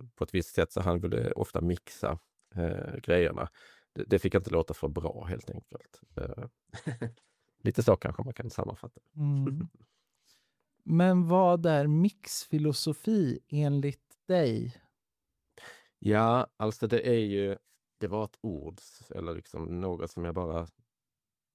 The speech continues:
Speaker 1: tog för att jag tyckte att det var något som var lite tankeväckande. Titeln, jag ville att det skulle liksom sätta igång en liten tankeverksamhet, och för mig så kan jag väl känna att det handlar om att röra sig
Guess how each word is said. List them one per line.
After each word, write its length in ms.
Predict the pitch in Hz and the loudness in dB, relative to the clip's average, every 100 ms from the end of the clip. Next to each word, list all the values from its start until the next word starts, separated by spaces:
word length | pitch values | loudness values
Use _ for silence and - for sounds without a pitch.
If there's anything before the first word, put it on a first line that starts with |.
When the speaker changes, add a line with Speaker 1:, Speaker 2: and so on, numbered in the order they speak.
| _ - - | _ -10 -4
Speaker 1:
tog 500 | 95 82 87 - - - | -4 -4 -8 -8 -14 -10
för 100 | 85 | -10
att 80 | |
jag 100 | 98 | -8
tyckte 220 | - 87 87 | -8 -6 -6
att 60 | |
det 80 | 92 | -6
var 220 | 87 87 | -2 -2
något 180 | 82 85 | -2 -6
som 400 | - 87 92 104 | -6 -6 -6 -10
var 340 | - 117 110 101 | -12 -8 0 0
lite 180 | 98 - | 0 2
tankeväckande. 920 | 110 120 98 92 92 - 92 90 120 - _ _ _ _ _ _ _ - | 4 4 2 2 0 0 0 2 0 -4 _ _ _ _ _ _ _ 0
Titeln, 600 | 107 92 - 98 117 120 | 0 0 0 0 2 -2
jag 160 | - 101 | -4 -2
ville 180 | 104 101 | 0 -2
att 60 | |
det 80 | 104 | -6
skulle 240 | - 107 107 | -10 -8 -10
liksom 260 | - 107 | -10 -18
sätta 300 | - 98 - | -8 -6 -2
igång 260 | 104 101 95 | 0 2 0
en 60 | |
liten 220 | 95 98 98 | -2 -4 -2
tankeverksamhet, 1000 | 101 101 101 92 90 - 92 95 104 - | 0 2 0 -2 -2 -4 -2 -2 -2 -4
och 200 | 98 - | -8 -2
för 140 | 110 | 2
mig 520 | 113 117 110 110 120 | 6 6 6 4 0
så 360 | 123 - 117 120 _ _ _ _ _ _ _ _ _ - | -4 -2 0 -2 _ _ _ _ _ _ _ _ _ -10
kan 180 | 120 | -4
jag 160 | 123 120 | 0 0
väl 160 | 107 101 | -2 -4
känna 460 | - 117 120 98 | -2 -2 0 -4
att 160 | 98 - | -6 -6
det 100 | 101 | -6
handlar 640 | 107 113 113 95 95 98 - _ _ _ _ | -4 -2 -2 -2 -2 -2 -6 _ _ _ _
om 160 | 123 101 | -12 -10
att 160 | 98 | -8
röra 440 | 92 104 107 104 90 | -2 2 4 2 -2
sig 220 | - 98 | -4 -6